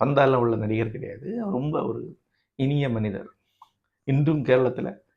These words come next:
ஒரு, ஒரு saintly person அவர் சொல்றாங்க. எனக்கு அந்த முகம் பிடிக்கும்.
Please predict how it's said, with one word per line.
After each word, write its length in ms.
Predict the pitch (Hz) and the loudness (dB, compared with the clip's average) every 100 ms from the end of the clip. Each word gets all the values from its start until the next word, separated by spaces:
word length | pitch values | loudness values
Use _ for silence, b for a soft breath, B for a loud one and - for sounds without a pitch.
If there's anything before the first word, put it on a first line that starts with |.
| _ _ _ | _ _ _
ஒரு, 500 | 127 123 143 - - _ _ _ _ - | -4 -4 -4 -10 -16 _ _ _ _ -8
ஒரு 300 | 123 117 117 - | -6 -6 0 4
saintly 500 | 175 185 151 147 202 | 6 6 4 2 -4
person 280 | 139 120 | -4 -2
அவர் 200 | 107 104 - | -2 -4 -6
சொல்றாங்க. 340 | 107 110 107 | -6 -4 -6
எனக்கு 260 | 247 269 151 | -6 -2 -2
அந்த 220 | 147 135 | -2 -4
முகம் 320 | 131 139 147 | -2 -2 -2
பிடிக்கும். 320 | 113 107 - | -4 -8 -12